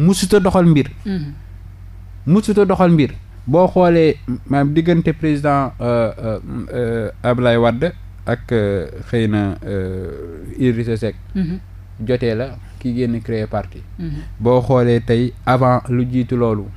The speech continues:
Speaker 1: ba A-, A F P bañ koy sanc diggante
Speaker 2: Mhm.
Speaker 1: Moustapha Niasse maire génn la.
Speaker 2: Mhm.
Speaker 1: Parce que xëy Moustapha Niasse ak, ak président Abdou Diouf.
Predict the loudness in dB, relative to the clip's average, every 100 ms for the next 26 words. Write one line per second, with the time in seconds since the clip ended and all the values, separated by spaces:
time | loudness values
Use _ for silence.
0 | -16 -18 -16 -10 -4 -2 0 0 -2 -2
1 | 0 0 -2 -4 -2 -2 -4 -4 -4 -4
2 | -6 -8 -10 -4 -4 -2 -4 -4 -6 -2
3 | -2 -2 -6 -8 -6 -4 -4 -6 -6 -4
4 | -6 -8 -10 -10 -10 -12 -16 -18 -6 -4
5 | -4 -6 -4 -2 -4 -2 -2 -2 0 0
6 | 2 2 -2 -4 -6 -6 -4 -6 -2 -2
7 | -2 -2 -4 -4 -6 -8